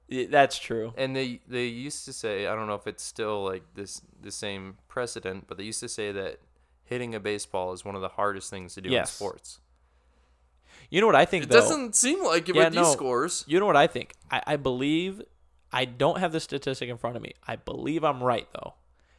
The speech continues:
Speaker 1: I believe that the home run percentage, or the amount of home runs being hit right now, is higher. It is just steadily climbing over the past few years or so.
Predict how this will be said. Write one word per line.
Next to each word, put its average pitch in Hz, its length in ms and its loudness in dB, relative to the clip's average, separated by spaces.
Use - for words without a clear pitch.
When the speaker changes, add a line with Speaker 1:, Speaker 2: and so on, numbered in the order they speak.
Speaker 1:
I 123 160 2
believe 143 580 2
that 120 140 -12
the - 100 -6
home 180 360 2
run 175 220 6
percentage, 117 680 -6
or 117 280 -4
the 139 80 -4
amount 131 260 4
of 123 60 -2
home 123 200 -4
runs 123 180 -2
being 123 220 -12
hit 120 240 -2
right - 180 -2
now, 82 200 -6
is 120 140 -10
higher. 123 580 2
It - 160 -4
is 120 160 -6
just 110 220 -12
steadily 151 500 2
climbing 123 580 0
over 117 140 -4
the 120 80 -4
past 120 260 -8
few 117 160 -8
years 123 320 -2
or 147 60 -4
so. 185 320 -2